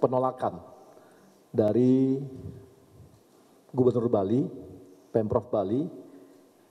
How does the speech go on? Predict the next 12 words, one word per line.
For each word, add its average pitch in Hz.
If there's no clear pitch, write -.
yang 131
menolak 127
kedatangan 135
tim 123
Israel. 104
Sehingga 143
dengan 113
sendirinya, 143
di 117
mana 113
Israel 117
adalah 117